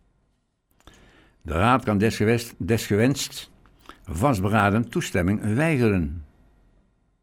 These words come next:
Maar daar moet ze dan wel goede ruimtelijke argumenten bij op tafel leggen. En op hun beurt weten de advocaten van Tenet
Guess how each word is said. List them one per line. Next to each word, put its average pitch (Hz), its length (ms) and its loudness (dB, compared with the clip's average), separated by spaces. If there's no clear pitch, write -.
Maar 87 500 -4
daar 90 160 -2
moet 95 180 0
ze 98 80 -6
dan 90 200 0
wel 110 420 2
goede 120 520 2
ruimtelijke 95 420 2
argumenten 131 540 2
bij 131 140 6
op 170 100 2
tafel 120 320 2
leggen. 80 400 0
En 92 140 -2
op 87 120 -2
hun 143 160 2
beurt 98 380 2
weten 92 320 0
de 98 80 0
advocaten 101 600 0
van 92 180 -4
Tenet 120 400 -2